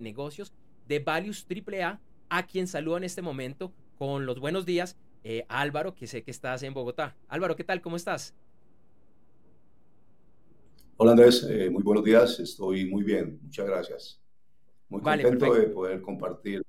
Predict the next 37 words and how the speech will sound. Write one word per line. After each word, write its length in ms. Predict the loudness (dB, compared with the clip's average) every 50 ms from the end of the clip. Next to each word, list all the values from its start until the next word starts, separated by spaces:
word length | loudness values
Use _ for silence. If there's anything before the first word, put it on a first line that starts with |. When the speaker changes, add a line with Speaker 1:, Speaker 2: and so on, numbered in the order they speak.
| -12 -20 -20
Speaker 2:
espacio 280 | -10 -10 -10 -8 -6
contigo. 380 | -8 -6 -6 -6 -8 -8 -10 -14 -20 -20 -20 -20 -20 -20 -20 -20 -20 -20 -20 -14 -10
Speaker 1:
Qué 100 | -6 -2
bueno, 400 | -2 -2 -2 -4 -8 -10 -14 -14
eh, 120 | -16 -16 -12
Álvaro, 280 | -8 -8 -6 -6 -6 -6
gracias 240 | -6 -6 -6 -6 -6
por 100 | -6 -8
aceptar 300 | -8 -8 -8 -10 -12 -12
esta 140 | -10 -10
invitación. 520 | -10 -10 -10 -10 -12 -12 -10 -12 -12 -12 -16 -20 -20 -20 -20 -20 -20 -18 -8
Y 100 | -2 -2
antes 200 | -2 0 0 -2
de 80 | 0 0
hacer 320 | -2 -2 -4 -6 -8 -6
la, 140 | -6 -6 -6
te-, 360 | -6 -6 -6 -6 -6 -8 -10 -10
eh, 200 | -10 -10 -10 -8
la 120 | -10 -10
primera 240 | -10 -10 -10 -10 -8
pregunta, 420 | -10 -10 -12 -12 -12 -14 -14 -16 -18 -20 -16 -6
quiero 160 | -6 -6 -4
contarles 380 | -6 -8 -10 -10 -10 -12 -12 -14
que 80 | -12 -10
Álvaro 300 | -10 -10 -10 -10 -10 -10
es 100 | -12 -14
administrador 480 | -14 -14 -14 -16 -16 -16 -16 -18 -16
de 80 | -14 -14
empresas 560 | -16 -12 -10 -8 -8 -8 -8 -12 -14 -14 -14
de 80 | -12 -12
la 100 | -10 -10
Universidad 460 | -10 -10 -12 -12 -14 -14 -14 -14 -14
Santo 340 | -12 -14 -14 -14 -16 -18 -16
Tomás, 440 | -14 -14 -14 -12 -14 -14 -16 -18 -20 -20 -20 -20 -20 -20 -16
magíster 500 | -8 -4 -4 -4 -2 -4 -8 -8 -8 -8
en 120 | -6 -6 -8
administración 760 | -8 -8 -8 -10 -10 -10 -12 -12 -10 -8 -8 -8 -8 -10